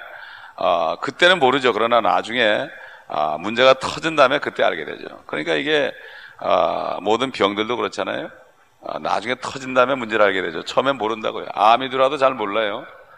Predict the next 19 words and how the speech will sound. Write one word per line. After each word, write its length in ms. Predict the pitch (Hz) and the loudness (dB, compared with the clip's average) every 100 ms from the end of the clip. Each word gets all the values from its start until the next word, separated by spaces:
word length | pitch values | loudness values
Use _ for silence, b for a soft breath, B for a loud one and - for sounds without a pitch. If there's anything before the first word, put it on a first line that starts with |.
| b | b
그 100 | - | -4
암의 400 | - 104 117 135 | 2 6 6 4
특징이 280 | - - 147 | -6 -8 -6
뭔가 220 | 135 120 117 | -4 0 0
하면은, 420 | 139 127 135 170 B B B B | 0 -2 -4 -12 B B B B
아, 640 | - - 71 69 71 55 55 | -6 -4 -2 -4 -4 -6 -8
느끼지 320 | 104 - 143 | -8 -6 -4
못하게 260 | 131 101 98 | -4 -4 -4
합니다. 360 | 82 76 60 - | -6 -10 -12 -10
이 140 | 110 | -12
죄의 360 | - 110 123 131 | -4 2 2 2
특징이 280 | - - 135 | -2 -10 -6
뭐냐? 360 | 107 98 80 - | -8 -8 -12 -12
느끼지 280 | 107 - 113 | -12 -10 -10
못하게 280 | 98 - - | -12 -12 -14
하는 140 | - | -14
거예요. 160 | - - _ _ - | -16 -20 _ _ -14
아, 160 | - - | -14 -14
특별히 240 | - 127 | -4 -4